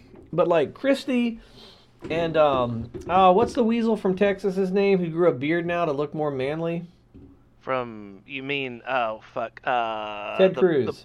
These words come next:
Speaker 2: the, yeah, Ted Cruz. Ted Cruz!
Speaker 1: Listen, man, I, I'm kind of like, when I get my dander up, you know, it's hard for me to put it down. If I had gone toe-to-toe with a man who didn't just talk about me, who was just like,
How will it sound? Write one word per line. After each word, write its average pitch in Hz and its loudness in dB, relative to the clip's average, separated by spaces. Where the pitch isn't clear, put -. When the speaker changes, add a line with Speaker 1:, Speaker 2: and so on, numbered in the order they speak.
Speaker 2:
the, 160 -8
yeah, 135 -2
Ted - -8
Cruz. 101 -14
Ted 240 -4
Cruz! 294 -2
Speaker 1:
Listen, 170 6
man, 117 -2
I, 156 -6
I'm 247 -4
kind 220 -2
of 165 -2
like, 120 0
when 170 -2
I 208 0
get 214 0
my 180 2
dander 143 0
up, 185 4
you 175 -2
know, 185 2
it's 165 -10
hard 220 0
for 220 -4
me 196 6
to 156 0
put 156 -2
it 131 -4
down. 131 -4
If 190 2
I 349 2
had 254 2
gone 196 2
toe-to-toe 202 6
with 190 6
a 165 -2
man 139 -2
who 135 -4
didn't 202 4
just 185 4
talk 175 -2
about 143 2
me, 135 -4
who 131 -4
was 123 -2
just 123 -4
like, 107 -2